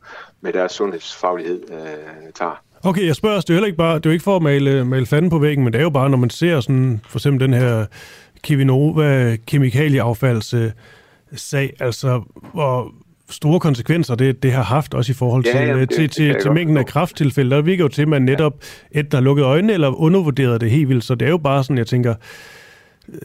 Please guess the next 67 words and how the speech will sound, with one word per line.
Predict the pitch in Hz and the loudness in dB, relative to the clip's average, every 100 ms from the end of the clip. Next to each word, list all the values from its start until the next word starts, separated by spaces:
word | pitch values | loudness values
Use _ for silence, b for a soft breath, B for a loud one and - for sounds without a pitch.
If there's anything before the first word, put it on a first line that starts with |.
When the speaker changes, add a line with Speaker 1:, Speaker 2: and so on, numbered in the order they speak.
| - | -14
Speaker 2:
det | |
er | - - | -14 -4
bare | 151 | 0
måske | 160 170 | 0 0
et, | 143 - | -2 -4
øh, | - - | -10 -10
det | - - - - _ _ - | -14 -20 -20 -20 _ _ 0
er | 151 | 0
jo | |
ikke | 180 | 2
nu, | 190 | 2
man | 196 | 2
skal | 151 | -2
satse, | - 170 - 113 | -4 -4 -4 -8
det | - | -8
er | 127 | -4
det, | |
jeg | 139 | -4
prøver | 131 | -2
at | 117 | -6
sige. | 113 107 B B B - | -6 -12 B B B -4
Speaker 1:
Nej, | 156 294 | -2 0
men | 330 | 0
det, | 370 | 0
det, | 185 170 | 0 0
det | 180 | 0
er | 143 | 0
jeg | |
helt | 151 151 | -2 -2
fuldstændig | 147 135 107 147 | -2 -2 0 0
enig | 170 | 0
i, | 113 - | -4 -8
og, | - 117 107 | -6 -2 0
Speaker 2:
Ja. | 147 | 2
Speaker 1:
og | 120 | 0
det, | 139 139 120 117 | 2 2 2 2
og | 110 139 | 2 0
det, | 143 123 - 127 120 127 | 0 0 0 -4 -4 -4
det | 147 143 - | -2 -4 -2
vurderer | 123 156 | -2 0
jeg | 127 | 0
sådan | 127 | -2
set | 120 | -2
heller | 127 | -2
ikke, | 139 - | -2 -4
vi | 104 | -6
gør. | - 123 - - 113 | -2 -2 -2 -8 -4
Øh, | 95 92 104 | -2 -2 -4
vi, | 107 | -6
vi, | 113 110 107 | -4 -4 -6
vi | - 110 107 _ _ _ - | -14 -14 -14 _ _ _ -8
har | 110 | -8
kørt | - 143 117 - | -4 -2 -2 -6
meget | 67 107 127 143 | -10 -4 -2 0
åben | 123 123 123 | 0 -2 -2
bog | 113 120 98 | -2 0 0
med | 107 | -2
det | |
her, | 117 117 | 0 0
og, | 104 87 92 90 - | 0 -2 -2 -4 -4
og | 95 92 95 | -4 -6 -8
læner | 104 110 101 | -2 -2 -2
os | 90 104 | -8 -4
rigtig | 127 139 98 | -4 -2 -4
meget | 104 104 | -4 -4
op | 98 101 - | -4 -4 -4
af, | 80 80 | -6 -6